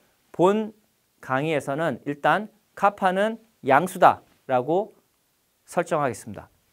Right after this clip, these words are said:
자, 카파가 양수가 된다 하면 N알파는 삼보다 커질 수가 없겠죠.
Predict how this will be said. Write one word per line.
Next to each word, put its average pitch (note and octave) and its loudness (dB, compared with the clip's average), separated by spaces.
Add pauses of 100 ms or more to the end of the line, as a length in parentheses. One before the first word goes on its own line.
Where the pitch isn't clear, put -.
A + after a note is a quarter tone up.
(520)
자, C#3+ 6
카파가 A3 2 (100)
양수가 F3 4
된다 D3+ 2
하면 E3+ -4 (440)
N알파는 G#3 2
삼보다 F3+ 0
커질 G#3+ -2
수가 C3+ 2 (500)
없겠죠. A#2+ -4